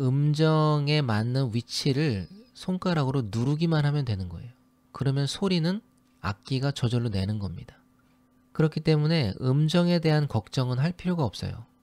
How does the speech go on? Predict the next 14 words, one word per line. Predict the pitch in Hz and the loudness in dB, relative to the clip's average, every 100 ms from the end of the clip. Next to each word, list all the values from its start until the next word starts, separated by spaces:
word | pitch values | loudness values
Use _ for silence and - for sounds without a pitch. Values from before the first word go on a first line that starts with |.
| _ _ _ _ _ | _ _ _ _ _
내가 | 117 117 110 | -2 0 0
음이 | 117 123 120 | 0 0 0
좀 | 113 110 | -2 -4
플랫 | - 156 156 | -2 -2 0
될 | 131 | -4
것이다, | - 110 - 123 139 | -2 -6 -4 -4 -2
샵 | 143 160 - | -2 -4 -2
될 | 147 | -2
것이다 | - 110 - 110 139 | -2 -4 -4 -4 -4
이런 | 135 123 120 | -2 -4 -4
걱정은 | 107 - 117 120 135 | -8 -4 -4 -2 -2
할 | 165 | -4
필요가 | - 170 156 | -4 -4 -2
없죠. | 98 - 98 | -2 -6 -10